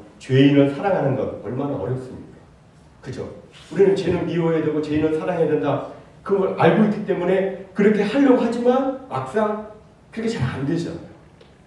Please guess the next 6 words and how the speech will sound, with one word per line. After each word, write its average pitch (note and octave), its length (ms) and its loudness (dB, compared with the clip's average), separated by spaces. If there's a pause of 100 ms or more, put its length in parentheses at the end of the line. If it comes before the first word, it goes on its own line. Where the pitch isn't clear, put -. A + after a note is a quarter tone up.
(2250)
정말 A2 180 -8
어려워요. F2 360 -12 (1600)
그런데 A#3+ 220 0
주님께서는 A3 1040 2 (1000)
그렇다 C#4+ 460 2
할지라도 - 920 2